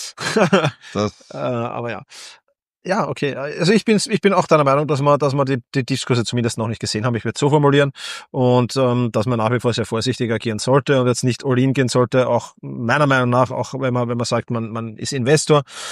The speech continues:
Speaker 1: Ähm, ich würde jetzt die Tranchen kaufen nach unten. Dass es nachkaufwürdig ist, sehe ich schon so. Ähm, ich sehe das jetzt nicht als die große, weiß ich nicht, die, die, die große Weltwirtschaftskrise.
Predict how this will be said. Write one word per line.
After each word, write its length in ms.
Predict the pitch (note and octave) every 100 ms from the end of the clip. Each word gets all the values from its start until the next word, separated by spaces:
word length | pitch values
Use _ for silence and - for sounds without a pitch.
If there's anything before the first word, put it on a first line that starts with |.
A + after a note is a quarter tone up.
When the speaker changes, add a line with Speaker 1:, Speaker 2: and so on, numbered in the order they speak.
| - -
Speaker 1:
Ähm, 240 | C#3 A#2+ A#2+
ich 100 | B2
würde 120 | B2
jetzt 80 | A2+
die 80 |
Tranchen 360 | G2 G#2 B2 B2
kaufen 540 | - A#2 - A#2 A2+
nach 140 | A2+ -
unten. 400 | A#2 G#2+ A2 G2 _ _ _ _ _ -
Dass 160 | A2+
es 140 | B2 A2+
nachkaufwürdig 1000 | G#2+ A2+ - - - A#2+ A#2 A#2+ A2 C3
ist, 220 | A#2 -
sehe 120 | A#2
ich 100 | A2
schon 220 | - D#3
so. 240 | - D#3+ F3 - - - - - -
Ähm, 420 | A#2+ A#2 B2+ A#2+
ich 100 | B2+
sehe 140 | - A#2+
das 160 | A#2
jetzt 180 | A#2 -
nicht 200 | B2 -
als 180 | A#2+ -
die 300 | A#2+ A#2+ A2+
große, 640 | A#2 A#2 A2+ A#2 A2+ A2 - _ _ _ _ _ _ _ - _
weiß 280 | A#2 F#2 G2+
ich 60 |
nicht, 200 | F#2+ -
die, 220 | G2 -
die, 120 | - A2
die 80 | A2+
große 480 | A#2 A#2 - A#2+ A2
Weltwirtschaftskrise. 840 | A#2+ A2+ C3 D3+ - C#3 D3 C#3+